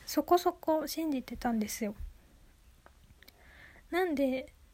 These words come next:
そこそこがつくかっていうと、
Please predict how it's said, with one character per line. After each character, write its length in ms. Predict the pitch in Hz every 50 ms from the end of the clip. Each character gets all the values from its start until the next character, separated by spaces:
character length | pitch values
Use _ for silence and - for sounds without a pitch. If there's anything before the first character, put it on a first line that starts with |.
| - - - - - - - - - - - - - - - - -
そ 220 | - - - - 285
こ 120 | - 285
そ 140 | 269 - 285
こ 320 | - - - 277 294 285 - -
が 140 | - - 233
つ 140 | - - -
く 120 | - 254
か 120 | - - -
っ 160 | - - - -
て 80 | - 247
い 120 | 233 233
う 60 | 233
と、 320 | 202 - - 269 254 247